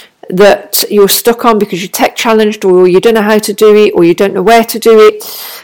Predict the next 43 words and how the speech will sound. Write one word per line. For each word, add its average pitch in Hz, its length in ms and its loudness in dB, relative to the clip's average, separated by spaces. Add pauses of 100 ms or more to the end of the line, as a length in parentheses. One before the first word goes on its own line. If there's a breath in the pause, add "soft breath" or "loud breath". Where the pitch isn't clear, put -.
then, 220 480 2
uh, 214 160 4
please 247 280 0
get - 120 0
in 190 80 -4
contact 208 420 -2
with 196 140 0
me. 220 180 2
You 233 100 0
can 240 240 -4
touch 240 300 -4
base 220 240 0
with 208 140 0
me 202 140 0
through, 202 520 2
uh, 190 160 2
D 208 240 2
Ms 214 300 0
on 202 120 -2
Instagram, 220 640 -2
Coaches 220 580 -2
and 180 260 -4
Creatives 240 680 0
is 208 140 -6
where 196 100 2
you'll 185 140 4
find 226 380 0
me. 226 80 0
That 220 160 -2
is 185 120 -8
the - 60 -20
place - 300 -6
I 190 60 -8
show 196 200 -6
up 190 120 -8
every 185 200 -4
day 185 200 -4
to 180 100 -14
help 180 240 -4
women 185 240 -2
in 175 100 -2
my 175 120 -4
tribe. 208 440 0